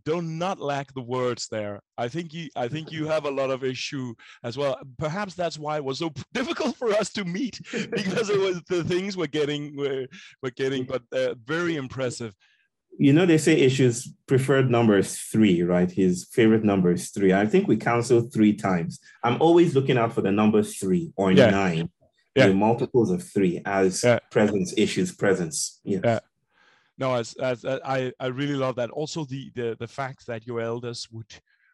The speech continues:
Speaker 1: would not respond with a fixed category, like
Speaker 2: No.
Speaker 1: he is a trickster,
Speaker 2: No.
Speaker 1: but rather, but rather,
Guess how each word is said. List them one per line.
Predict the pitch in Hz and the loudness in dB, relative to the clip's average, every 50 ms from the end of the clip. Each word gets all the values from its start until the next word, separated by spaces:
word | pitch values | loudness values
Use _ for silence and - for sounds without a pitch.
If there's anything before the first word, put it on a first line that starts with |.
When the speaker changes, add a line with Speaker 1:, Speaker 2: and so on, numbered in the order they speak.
| _ _ - | _ _ -14
Speaker 1:
would | 120 135 98 123 | -14 -14 -12 -12
not | 123 127 131 147 156 _ - | -10 -8 -8 -8 -10 _ -12
respond | 123 123 120 - - - 127 120 123 123 127 123 120 107 | -12 -12 -10 -10 -10 -8 -8 -8 -8 -8 -10 -12 -16 -12
with | 117 123 110 113 | -10 -8 -8 -8
a | 107 | -10
fixed | - _ - 135 - - - - _ | -10 _ -14 -14 -14 -14 -20 -20 _
category, | - - 156 151 156 156 143 - 107 98 101 101 101 | -16 -10 -10 -8 -8 -10 -12 -14 -16 -18 -16 -16 -14
like | 107 113 113 110 110 113 117 _ - _ _ _ _ _ _ _ _ _ - | -12 -10 -10 -10 -10 -12 -14 _ -20 _ _ _ _ _ _ _ _ _ -18
Speaker 2:
No. | - - - 196 214 190 | -14 -10 -8 -6 -6 -4
Speaker 1:
he | 180 170 175 151 | -4 -4 -4 -4
is | 151 143 143 131 - - | -4 -4 -4 -6 -8 -8
a | - 123 120 | -6 -6 -6
trickster, | - - - 160 - - - 104 - - _ _ _ _ _ _ _ _ _ _ _ _ _ | -8 -10 -12 -12 -12 -12 -16 -16 -18 -20 _ _ _ _ _ _ _ _ _ _ _ _ _
Speaker 2:
No. | - 117 113 117 | -10 -8 -4 -4
Speaker 1:
but | 131 113 95 92 90 | -4 -4 -4 -4 -4
rather, | 139 131 127 131 131 131 135 135 131 - _ - | -2 -2 0 0 0 0 -2 -2 -4 -6 _ -10
but | 123 113 101 107 | -10 -10 -6 -6
rather, | 127 123 131 131 - | -4 -4 -4 -6 -8